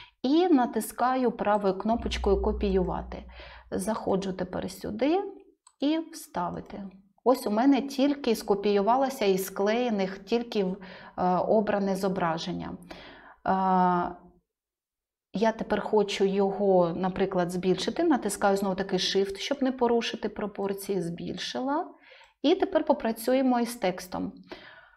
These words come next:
Е, текст ми будемо використовувати ось, е, той, який є цитатою Тофлера, що неграмотними двадцять першого століття не будуть ті, які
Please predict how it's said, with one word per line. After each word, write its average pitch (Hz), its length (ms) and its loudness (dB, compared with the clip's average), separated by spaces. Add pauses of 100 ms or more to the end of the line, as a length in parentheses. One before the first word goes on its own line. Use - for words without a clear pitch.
(640)
Е, 214 760 4
текст 330 260 6
ми 240 100 6
будемо 233 340 4
використовувати 220 800 2
ось, - 140 -6
е, 196 560 0 (100)
той, 240 400 4
який 214 300 0
є 202 160 2
цитатою 196 1000 2
Тофлера, 233 800 2
що - 200 -2
неграмотними 196 960 2
двадцять 202 400 -4
першого 202 260 0
століття 196 520 0
не 196 160 0
будуть 208 380 2
ті, 196 220 0
які 185 460 2